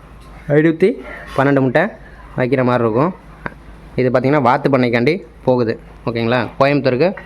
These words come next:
வாத்து பண்ணைக்காண்டி நம்ம ரெடி பண்ணி டிசைன் பண்ணியிருக்கோம். கஸ்டமர் பார்த்தீங்கன்னா இருநூறு முட்டை ஹேட்ச் பண்ற மாதிரி கேட்டிருந்தாங்க. அது பார்த்தீங்கன்னா ரெண்டு ஹேட்சிங் ட்ரே நம்ம இதில் கொடுத்துருவோம். இதுவும் ரிமூவபிள் டைப் ட்ரே தான். ஒரு ட்ரேயில் நூறு முட்டை வைக்கிற மாதிரி இருக்கும்.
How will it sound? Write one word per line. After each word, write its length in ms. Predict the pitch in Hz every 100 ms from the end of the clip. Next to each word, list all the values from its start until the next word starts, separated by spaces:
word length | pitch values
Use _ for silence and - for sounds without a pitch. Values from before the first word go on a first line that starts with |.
| -
வாத்து 200 | 123 135
பண்ணைக்காண்டி 380 | 123 117 117 120 131
நம்ம 140 | 123 180 - - - - - - - - -
ரெடி 120 | 131
பண்ணி 140 | 139 151
டிசைன் 180 | 131 135
பண்ணியிருக்கோம். 320 | 120 113 143 - - -
கஸ்டமர் 300 | - 143 131
பார்த்தீங்கன்னா 260 | 127 147 131
இருநூறு 200 | 143 135
முட்டை 140 | 127 139 127
ஹேட்ச் 220 | 131 127
பண்ற 180 | 131 123 120
மாதிரி 140 | 131 233 - - -
கேட்டிருந்தாங்க. 420 | 131 123 113 135 202 - - - -
அது 80 | 135
பார்த்தீங்கன்னா 300 | 135 135 160 135
ரெண்டு 200 | 139 165 254 - - - -
ஹேட்சிங் 320 | 143 143 151 120
ட்ரே 120 | 143 202 - -
நம்ம 160 | 123 151 214 -
இதில் 220 | 127 135
கொடுத்துருவோம். 420 | 113 104 117 160 165
இதுவும் 200 | 127 151 135
ரிமூவபிள் 340 | 139 147 131 123
டைப் 160 | 120 117
ட்ரே 140 | 120 120 123
தான். 100 | 190 - - - - - - - - - - 135
ஒரு 100 | 143
ட்ரேயில் 200 | 131 147 165
நூறு 160 | 147 156 143
முட்டை 180 | 139 214 - -
வைக்கிற 220 | 127 131 135
மாதிரி 120 | 127
இருக்கும். 240 | 117 151